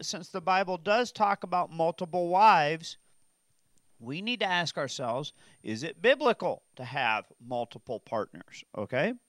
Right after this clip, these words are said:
So, in, and as we see here, obviously, someone believed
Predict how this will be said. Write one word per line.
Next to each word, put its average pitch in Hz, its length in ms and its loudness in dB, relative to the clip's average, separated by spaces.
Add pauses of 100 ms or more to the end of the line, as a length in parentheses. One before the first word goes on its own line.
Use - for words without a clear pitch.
(600)
So, 208 380 6 (100)
in, 165 220 -6 (100)
and 156 360 0
as 170 180 0
we 180 140 -6
see 208 280 -2
here, 247 400 2
obviously, 208 840 -2 (100)
someone 151 600 -6
believed 175 800 -4